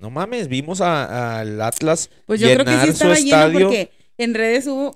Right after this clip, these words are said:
Speaker 2: una, una publicación de un señor, de un viejito, no sé si
Speaker 1: Ajá.
Speaker 2: la viste,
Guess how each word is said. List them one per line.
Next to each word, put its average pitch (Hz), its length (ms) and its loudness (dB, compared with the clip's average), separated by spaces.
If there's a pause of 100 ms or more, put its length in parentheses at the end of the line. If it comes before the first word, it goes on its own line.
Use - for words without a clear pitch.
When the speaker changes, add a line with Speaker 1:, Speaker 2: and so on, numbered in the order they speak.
(100)
Speaker 2:
una, 247 640 -6
una 240 380 -4
publicación 208 560 -6
de 233 100 -4
un 240 380 -4
señor, 233 580 -6
de 202 220 -10
un 185 140 -4
viejito, 208 720 -8 (100)
no 185 120 -8
sé 185 120 -8
si 196 60 -4
Speaker 1:
Ajá. 196 80 -4
Speaker 2:
la 196 100 -6
viste, 196 400 -10